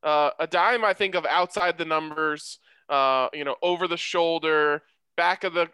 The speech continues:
end zone, maybe a back shoulder throw. Uh, so I, I feel like there's no exact definition on this, but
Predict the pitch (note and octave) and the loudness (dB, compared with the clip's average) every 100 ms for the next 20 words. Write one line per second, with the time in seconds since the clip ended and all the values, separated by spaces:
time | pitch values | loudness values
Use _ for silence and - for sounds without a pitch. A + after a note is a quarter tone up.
0 | - E3 D#3+ D#3+ D#3 D3+ E3 F3+ F3+ E3+ | -4 -6 -4 -2 0 0 0 0 -2 0
1 | D#3+ F3 - - F3 E3+ D#3+ D3+ - D#3+ | 0 -2 -6 -4 -2 -2 -2 -6 -6 -4
2 | D3+ D3 D3 C#3+ - _ _ _ - C#3 | -2 0 0 -4 -8 _ _ _ -2 0
3 | C#3 C3+ - F#3 E3+ - E3 - F3 F#3 | 2 0 -2 0 0 2 -2 0 -2 -2
4 | C4 F#4 A3 - - _ _ _ _ _ | -4 0 0 -2 -16 _ _ _ _ _
5 | _ F3+ F3 F#3 G3+ G#3+ F3+ E3 E3+ F3 | _ -6 -4 0 2 2 0 -4 -2 -2
6 | - E3 - D3+ E3+ A3+ A3 A3+ A#3+ - | 0 -4 -4 -10 -6 -2 0 0 -2 -6
7 | _ D#3+ F3 | _ -14 -14